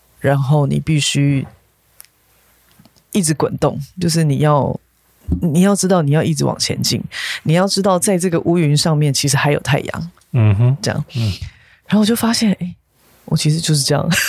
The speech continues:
Speaker 1: 我是一个很享受痛苦的人啊，所以我会，但是我知道，我知道我还是必须要继续前进，这样。那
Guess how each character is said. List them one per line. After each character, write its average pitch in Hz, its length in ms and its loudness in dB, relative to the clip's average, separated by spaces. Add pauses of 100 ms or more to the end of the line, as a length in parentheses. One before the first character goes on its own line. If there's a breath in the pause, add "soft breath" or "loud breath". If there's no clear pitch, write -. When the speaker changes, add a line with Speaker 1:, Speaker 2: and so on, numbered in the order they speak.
(760 loud breath)
Speaker 1:
我 190 80 0
是 214 160 0
一 226 80 2
个 202 100 2
很 170 160 0
享 151 220 2
受 165 140 0
痛 165 260 -2
苦 139 180 -2
的 85 120 -2
人 - 260 -6
啊， - 220 -8 (340 loud breath)
所 - 160 -2
以 214 60 2
我 147 160 2
会， 160 400 0 (180 soft breath)
但 233 120 0
是 233 100 2
我 165 120 2
知 170 140 0
道， 180 180 2 (300)
我 - 100 0
知 165 160 0
道 185 160 2
我 131 80 2
还 135 200 0
是 147 100 0
必 156 160 0
须 143 220 0
要 139 280 0 (240 soft breath)
继 165 160 -2
续 143 160 -2
前 - 240 -4
进， 113 240 -4 (300)
这 - 80 -8
样。 - 100 -10 (760 soft breath)
那 151 300 -2